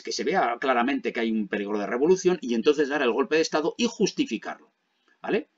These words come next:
Justificarlo como hizo Primo de Rivera. O sea, aquí hay un peligro que, de que haya una revolución como en Rusia, por ejemplo,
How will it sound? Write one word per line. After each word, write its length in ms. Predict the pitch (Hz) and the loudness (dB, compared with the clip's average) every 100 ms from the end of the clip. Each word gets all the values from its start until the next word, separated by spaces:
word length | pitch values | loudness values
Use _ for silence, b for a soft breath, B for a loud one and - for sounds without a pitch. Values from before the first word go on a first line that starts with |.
| _ _ _ _ _ | _ _ _ _ _
Justificarlo 480 | - - 104 117 156 | -18 -14 -8 -4 -2
como 140 | 127 | 0
hizo 180 | 123 123 | 0 0
Primo 200 | - 104 | -2 -4
de 80 | 95 | -4
Rivera. 320 | 90 87 - _ | -8 -12 -14 _
O 40 | - | -14
sea, 180 | - - | -14 -8
aquí 160 | - | -4
hay 140 | 104 110 | -2 0
un 100 | 107 | 0
peligro 380 | 110 117 98 | 0 0 -2
que, 260 | 95 98 95 | -6 -10 -10
de 140 | 101 | -10
que 80 | 95 | -6
haya 100 | 107 | -4
una 140 | 107 110 | -2 -2
revolución 460 | 104 110 107 117 | -2 -2 -2 -2
como 320 | 107 110 110 110 | -2 -2 -2 0
en 60 | |
Rusia, 300 | 143 160 156 | 0 0 0
por 120 | 160 | 0
ejemplo, 400 | 160 202 202 226 | 0 0 2 0